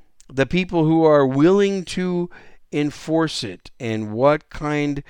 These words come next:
of a price are they gonna pay. I also wanna remind you this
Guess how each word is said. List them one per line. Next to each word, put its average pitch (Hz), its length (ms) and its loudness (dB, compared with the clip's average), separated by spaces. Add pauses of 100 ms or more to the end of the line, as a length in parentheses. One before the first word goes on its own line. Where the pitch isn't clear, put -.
(300)
of 123 160 -6
a 120 80 -4
price 131 640 -2
are 123 320 -4
they 117 200 -4
gonna 110 220 -6
pay. 117 360 -2 (280)
I 131 80 0
also 175 300 6
wanna 165 200 4
remind 151 420 2
you 135 100 0
this 147 360 0